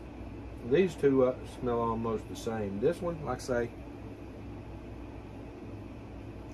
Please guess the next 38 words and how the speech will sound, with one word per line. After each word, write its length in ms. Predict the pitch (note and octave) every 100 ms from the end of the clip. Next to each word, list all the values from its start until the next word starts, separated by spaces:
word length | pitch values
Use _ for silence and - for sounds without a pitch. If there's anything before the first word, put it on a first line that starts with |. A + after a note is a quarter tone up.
| -
has 180 | D3 C3
that 180 | C#3 B2+
little 160 | C#3
bit 160 | C3 C#3
of 120 | C3
tartness 540 | - D#3+ C#3+ A#2+ A#2+
at 140 | C3 A#2+
it, 120 | B2 - -
uh, 20 | D3
you 140 | C3+
know, 140 | B2 A#2
where 180 | B2
they, 280 | A#2+ B2 B2
uh, 240 | A#2+ B2 B2 - - - - -
swapped 320 | A#2+ G#2+ -
out 180 | A2 -
the 120 | A2
apple 320 | G#2+ G#2+ A2
and 120 | G#2+
the 60 | G#2+
pear. 320 | G2 G#2+ F#2+ - - - - - - -
But 80 | B2
anyway, 340 | G3+ D#3+ B2+
guys, 400 | B2+ A#2+ B2 C#3
on 260 | B2+ B2 B2
the, 340 | B2 A#2+ A#2+
uh, 200 | A#2 A2+ A2+ G#2+
let 120 | A#2
me 80 | A#2
get 160 | A#2
over 200 | A#2+ A#2
here 180 | A2 A#2+
on 160 | A#2 F#2
the 80 | -
trusty 420 | C3 A2 - G2+
iPad. 600 | G#2+ G#2 G2 F#2+ F2+ F#2 - - - - - - - - - - - -
The, 320 | A2 A2+ G#2
uh, 200 | G#2 G2